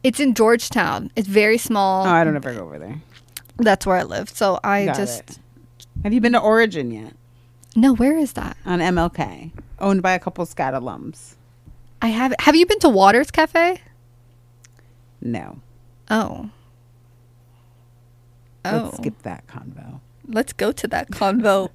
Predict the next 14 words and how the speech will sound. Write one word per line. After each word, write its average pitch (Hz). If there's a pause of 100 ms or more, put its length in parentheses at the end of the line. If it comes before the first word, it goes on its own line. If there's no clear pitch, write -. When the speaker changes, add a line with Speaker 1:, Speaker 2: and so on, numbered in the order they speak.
(140)
Speaker 1:
<laughs> -
Wait, 254 (120)
well, - (380)
do, 190 (460)
did, 202 (180)
do 220
you 214
know 190
the 190
owner 190
or 285
Speaker 2:
I 214
Speaker 1:
something? 190
Speaker 2:
do. 156